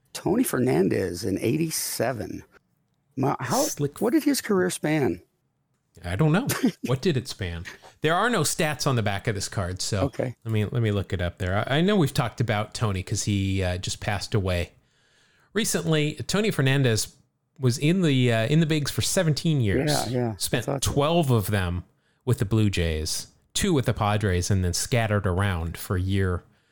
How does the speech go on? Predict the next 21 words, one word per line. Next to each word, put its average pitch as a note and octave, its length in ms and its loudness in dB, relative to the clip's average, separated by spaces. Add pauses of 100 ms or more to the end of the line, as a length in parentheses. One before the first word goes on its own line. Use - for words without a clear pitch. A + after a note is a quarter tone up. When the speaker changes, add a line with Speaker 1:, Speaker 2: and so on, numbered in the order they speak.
(440)
Speaker 2:
in B2 120 0
individual G#2+ 520 2
places. - 600 -4 (100)
But - 320 -10
led C3+ 220 0
the E3 60 0
league E3 200 2
in D3+ 80 2
triples - 580 -2 (180)
in G2+ 120 0
nineteen C3+ 320 2
ninety C#3 260 2
with G2+ 100 0
seventeen. C#3 840 0
Speaker 1:
Wow. G#2+ 300 -2 (840)
That's - 140 -6
a - 80 -2
lot C3+ 300 2
of - 80 0
Speaker 2:
Four-time C#3+ 180 2
Speaker 1:
triples. C3+ 480 0